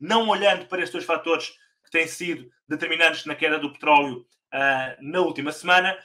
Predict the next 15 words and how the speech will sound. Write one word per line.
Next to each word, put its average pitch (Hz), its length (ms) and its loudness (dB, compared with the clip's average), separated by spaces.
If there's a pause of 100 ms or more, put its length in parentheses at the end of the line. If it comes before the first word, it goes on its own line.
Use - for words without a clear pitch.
(260)
Ah, 156 320 2
antes 214 180 0
disso, 185 380 -8
o - 80 -12
Kuwait, 156 460 2
por 147 100 -8
exemplo, 143 360 -4
não 170 260 -2
via 151 180 -4
necessidade 139 480 -4
da 135 100 -2
opep 131 280 -4
aumentar 135 360 -4
o 135 80 -8
ritmo 135 380 -10